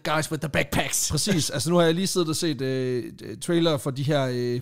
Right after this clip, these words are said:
Speaker 2: p-, programmer med, øh, øh, Stephanie Gecko,
Speaker 1: Ja.
Speaker 2: hvor hun, øh, fortæller, at hun åbenbart på et år har brugt næsten en halv million inde på Volt. Og det er bare for at sige, altså, hun er jo the Qingxi of Volt.
Speaker 1: Ja, ja.
Speaker 2: Altså,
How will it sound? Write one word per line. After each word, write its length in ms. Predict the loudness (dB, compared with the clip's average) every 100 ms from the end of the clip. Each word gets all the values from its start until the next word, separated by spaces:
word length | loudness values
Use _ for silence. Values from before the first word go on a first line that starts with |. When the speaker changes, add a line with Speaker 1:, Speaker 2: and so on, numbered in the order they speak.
| -4
Speaker 2:
p-, 80 | -8
programmer 400 | -6 -4 -2 0
med, 300 | 0 -2 -2 -2
øh, 280 | -2 -4 -6 _ _ _ -6
øh, 200 | -4 -2
Stephanie 320 | -2 0 0 0
Gecko, 260 | 0 0 -4 _ _ -8 -2
Speaker 1:
Ja. 120 | 0
Speaker 2:
hvor 100 | 2
hun, 280 | 2 2 0
øh, 120 | 0
fortæller, 340 | -2 0 0 2
at 60 |
hun 140 | 2 2
åbenbart 300 | 2 0 0
på 140 | 0
et 60 | 0
år 220 | 0 0 0
har 140 | -2
brugt 280 | -2 -4 -4
næsten 240 | -6 -4
en 80 | -4
halv 280 | -2 -2 0
million 680 | 2 2 2 0 -2 -4 -6 _
inde 200 | 0 2
på 100 | 2
Volt. 340 | 0 0 -4 -14 _ _ _ _ _
Og 260 | _ 2
det 0 |
er 40 | 4
bare 140 | 4
for 60 | 2
at 60 |
sige, 240 | 2 2 2
altså, 200 | 4 4
hun 180 | 6
er 80 | 6
jo 80 | 6
the 100 | 4
Qingxi 640 | 4 4 4 4 2 2 2
of 220 | 2 4
Volt. 380 | 4 4 -2 0
Speaker 1:
Ja, 280 | 6 8 6
ja. 60 | 4
Speaker 2:
Altså, 340 | 0 0 -2